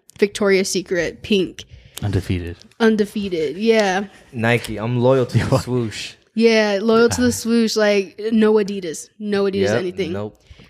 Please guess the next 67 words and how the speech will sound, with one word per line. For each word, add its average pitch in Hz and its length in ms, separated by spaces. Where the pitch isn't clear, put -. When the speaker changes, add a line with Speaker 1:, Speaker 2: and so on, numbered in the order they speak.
Speaker 1:
Where, 214 260
like, 185 260
we're 208 120
more 196 200
Speaker 3:
They, - 100
Speaker 1:
comfortable. 202 440
Speaker 3:
they 131 160
tried, 135 500
but, 107 160
Speaker 1:
Yeah. 98 200
Speaker 3:
you 101 60
know, 104 80
even 107 280
then 104 180
they 101 120
still 107 180
overcame. 92 600
Let 117 140
Speaker 1:
Yeah. 214 100
Speaker 3:
me - 60
tell 156 160
you, 131 80
there 123 100
Speaker 2:
I 135 40
Speaker 3:
was 107 100
Speaker 2:
mean 104 100
Speaker 3:
a - 20
time 127 300
Nate 110 220
would 104 100
wear 98 240
Adidas, 95 480
like, 87 240
you 101 120
know, 95 60
he, 107 320
he 104 160
wa-, 107 100
he 110 120
fell 110 180
into 92 160
the 92 80
hype. 92 240
Speaker 2:
It 151 120
wasn't 214 300
that. 202 220
I 151 100
just, 180 200
like, 170 360
I 131 80
really 143 280
liked 147 280
the 135 80
stuff 120 240
they 117 100
were 117 80
coming 120 300
out 143 100
with, 95 240
and 104 340
I, 98 200
Speaker 3:
Nah. 90 200
Speaker 2:
I 101 120
stuck 120 280
to - 80
that 127 200
loyalty. 120 500